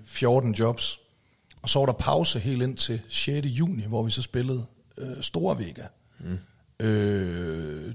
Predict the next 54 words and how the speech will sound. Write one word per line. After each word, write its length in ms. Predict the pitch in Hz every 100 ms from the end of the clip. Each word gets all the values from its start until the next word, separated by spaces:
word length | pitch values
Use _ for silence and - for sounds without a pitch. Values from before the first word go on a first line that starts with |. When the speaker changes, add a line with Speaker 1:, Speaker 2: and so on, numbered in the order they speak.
| -
Speaker 1:
jobbet. 260 | 104 90 101 - _ _ _ _ _ _ _ _ _ _ _ -
Så 160 | -
der 80 | 120
havde 140 | 143 139
jeg 80 |
lige 140 | 135 143
haft 160 | 120
pause 360 | - 147 165 113
i 40 |
to 200 | 101 127
måneder. 340 | 117 117 127 143 - _ _ _ _ _ _ _ _
Så, 480 | - - 131 110 95
øh, 540 | 87 87 90 113 - -
så 140 | 135
der 80 | 131
var 100 | 139
jeg 100 | 127
sådan 160 | 156
kommet 260 | 123 123 123
lidt 140 | 143
ud 140 | 147 135
af 60 |
form. 280 | - 147 127 - - _ - _
Så 140 | - 123
faktisk 300 | - 147 139 139
lige 120 | 185
da 120 | 151
jeg 100 | 113
gik 200 | - 117
på 100 | 117
scenen 540 | - 135 139 135 82 - _ -
i, 180 | 120 110
øh, 60 |
Store 340 | 107 135 123 110
Vega, 260 | 104 - - _ _ _ _ _ _ _ _ _ _ _
der 80 | 135
i 100 | 131
de 120 | 113
første, 400 | 110 143 143 -
øh, 160 | 113 107
to 280 | 107 139 120
numre, 320 | 113 117 117
der 60 | 113
havde 160 | 120 117
jeg 100 | 104
det 80 |
sådan, 120 | 101 104
"Det, 240 | 110 -
det 80 | 123
klarer 200 | - -
jeg 80 | -
ikke, 100 | -
det 80 |
her." 60 | -